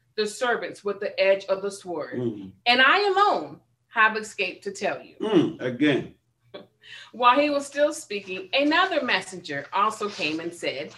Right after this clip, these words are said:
Speaker 1: "Your sons and your daughters were eating and drinking wine in their oldest brother's home." And suddenly a great wind came from across the desert and struck the four corners of the house, and it fell on the young people,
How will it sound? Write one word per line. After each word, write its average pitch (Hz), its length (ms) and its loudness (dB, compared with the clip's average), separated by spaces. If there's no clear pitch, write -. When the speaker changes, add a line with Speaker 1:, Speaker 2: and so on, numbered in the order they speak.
Speaker 1:
"Your 214 320 0
sons 330 880 -2
and 233 240 -4
your 220 160 -2
daughters 151 640 -6
were 175 200 -6
eating 220 380 -10
and 208 160 -6
drinking 185 460 -6
wine 160 420 -8
in 175 180 -8
their 165 240 -8
oldest 185 440 -6
brother's 165 400 -10
home." 135 340 -14
And 226 220 -2
suddenly 185 720 -4
a 202 100 -2
great 208 360 -6
wind 165 360 -6
came 156 280 -6
from 170 160 -10
across 160 420 -6
the 175 60 -6
desert 147 520 -8
and 220 160 -6
struck 294 420 0
the 233 80 -4
four 254 320 -2
corners 196 440 -2
of 190 140 -4
the 190 120 -2
house, 151 480 -10
and 233 140 0
it - 200 -2
fell 294 340 2
on 254 100 -2
the 233 100 -4
young 208 280 -4
people, 147 500 -8